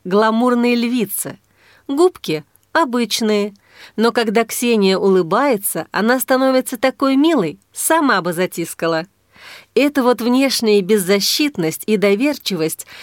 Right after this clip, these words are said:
настолько отличались от того, как она себя ощущала, что становилось жутко.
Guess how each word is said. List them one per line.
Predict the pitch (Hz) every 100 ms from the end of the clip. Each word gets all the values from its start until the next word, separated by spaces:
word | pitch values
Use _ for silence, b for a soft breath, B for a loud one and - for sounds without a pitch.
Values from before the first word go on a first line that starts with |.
| B
настолько | 226 247 - 330 294 294 277
отличались | 247 254 - 277 254 -
от | 240
того, | - 233 262
как | 254 226 233
она | 233 240
себя | 233 202 240
ощущала, | 233 - 214 - 311 262 147 - b b
что | - - 226
становилось | 220 226 220 226 269 262 247
жутко. | 208 247 240 - - -